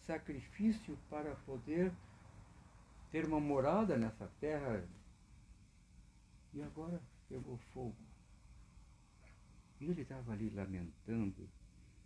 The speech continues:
lamentando, quando de repente ele, alguém bateu no ombro dele, ele olhou assim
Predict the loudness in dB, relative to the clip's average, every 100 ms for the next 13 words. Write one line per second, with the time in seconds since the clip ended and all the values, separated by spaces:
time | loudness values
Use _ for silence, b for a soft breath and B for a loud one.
0 | -12 -4 -2 -2 -4 -4 -4 -4 -6 -12
1 | -6 -4 -2 -2 -2 -2 -4 -6 -8 -10
2 | -10 -10 -12 -18 -18 -16 -10 -6 -4 -4
3 | -4 -6 -4 0 2 2 0 0 0 0
4 | 0 0 -2 -2 -2 -4 -6 -6 -6